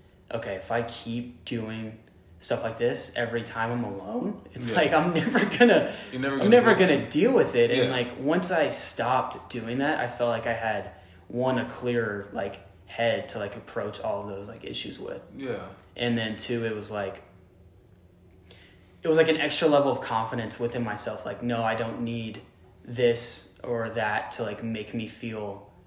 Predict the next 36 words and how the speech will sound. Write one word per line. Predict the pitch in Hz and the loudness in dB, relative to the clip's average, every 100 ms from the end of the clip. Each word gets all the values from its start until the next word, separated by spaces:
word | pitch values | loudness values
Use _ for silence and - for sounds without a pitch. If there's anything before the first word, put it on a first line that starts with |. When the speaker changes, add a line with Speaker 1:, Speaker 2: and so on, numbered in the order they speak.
| - | -18
Speaker 1:
a | - | -10
hundred | 123 110 | -8 -8
percent. | 107 - - - - - | -8 -10 -8 -12 -16 -16
Speaker 2:
Yeah. | 127 117 131 | -6 -4 0
Speaker 1:
You | |
know | 135 | 0
what | 123 | 0
I | |
mean? | 113 117 | -2 0
It's | 117 | 2
like, | 117 107 - - - - - - - - - - _ - | 2 -2 -10 -20 -20 -20 -20 -20 -20 -20 -20 -20 _ -10
I | 120 117 117 | -2 0 0
know | 117 110 | -2 -4
that, | 110 110 | -4 -2
like, | 110 107 - - | -2 -4 -8 -4
I | 123 | -4
can | 120 113 | -2 -6
be | 104 | -6
by | 113 123 | -4 -4
myself | 127 127 143 147 120 | -4 -2 -2 -2 -4
and, | 117 | -6
like, | 107 | -4
I | 123 113 | -4 -4
may | 110 113 | -4 -6
have | 113 110 107 | -4 -4 -6
periods | 117 107 113 110 | -8 -6 -8 -8
where | 104 | -10
I'm, | 101 | -8
like, | 101 98 - | -10 -12 -16
struggling | - - 117 113 123 | -10 -4 -2 -2 -2
with | 143 | -2
something, | 175 175 214 | -4 -4 -4
but, | 156 120 | 0 0
like, | 107 - - - - - - - - | 0 -4 -14 -20 -18 -18 -18 -20 -10
I'm | 131 135 127 | -2 0 0
gonna | 135 135 | 0 0